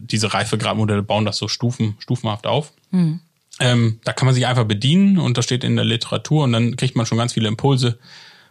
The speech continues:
Speaker 1: wo man, ähm, seinen, seinen Weg mit ebnen kann.
Speaker 2: Aber wenn ich Student bei dir bin,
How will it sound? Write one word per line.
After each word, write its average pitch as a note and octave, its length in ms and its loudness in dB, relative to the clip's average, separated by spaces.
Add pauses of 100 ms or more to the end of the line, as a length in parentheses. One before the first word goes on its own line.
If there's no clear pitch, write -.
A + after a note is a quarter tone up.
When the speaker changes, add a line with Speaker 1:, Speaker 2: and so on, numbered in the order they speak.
(100)
Speaker 1:
wo A#2 120 2
man, A2+ 480 4
ähm, G#2 340 -2
seinen, G#2 640 -2
seinen G#2 260 -4
Weg A2 180 0
mit A#2 140 -2
ebnen A2+ 300 -4
kann. A2+ 240 -10 (320)
Speaker 2:
Aber F3+ 140 0
wenn G#3 100 2
ich G#3 60 0
Student G#3+ 320 -2
bei G#3 100 0
dir G3 140 0
bin, A#3 280 0